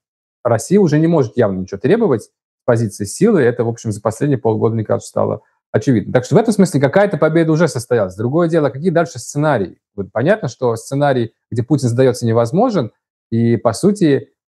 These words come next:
ам, сценария два, да, возможных. Это сценарий, а, очередного переворота, который все рассматривают как наиболее реалистичный.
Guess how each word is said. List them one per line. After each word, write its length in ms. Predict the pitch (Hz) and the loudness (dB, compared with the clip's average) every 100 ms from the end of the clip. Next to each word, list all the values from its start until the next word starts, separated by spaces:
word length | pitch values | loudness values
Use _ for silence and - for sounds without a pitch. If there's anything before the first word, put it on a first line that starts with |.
| _ - | _ -2
ам, 1120 | 113 113 113 110 110 107 107 101 101 - 98 | 2 2 2 -2 -4 -6 -6 -6 -8 -12 -14
сценария 600 | - 127 156 156 135 120 | -4 0 2 4 4 2
два, 460 | 107 117 151 120 | 0 2 4 2
да, 240 | 92 131 165 | 2 2 0
возможных. 840 | 113 101 107 117 110 110 95 - | -4 -8 -2 -2 -2 -4 -4 -10
Это 100 | 101 | -14
сценарий, 560 | - 131 127 104 98 98 | -4 0 2 2 0 -2
а, 260 | 104 98 | -2 -2
очередного 420 | 101 - 123 120 | -2 -2 0 0
переворота, 600 | 98 120 135 175 262 214 180 | 0 0 2 2 0 0 -2
который 520 | _ 131 131 117 110 | _ -2 0 -2 -4
все 240 | - 120 107 | -6 -2 -2
рассматривают 440 | 107 123 104 104 | -2 -4 -6 -8
как 140 | - | -8
наиболее 400 | 117 113 113 107 | -4 0 2 2
реалистичный. 600 | 101 101 98 101 - 98 | 2 -2 -6 -12 -10 -14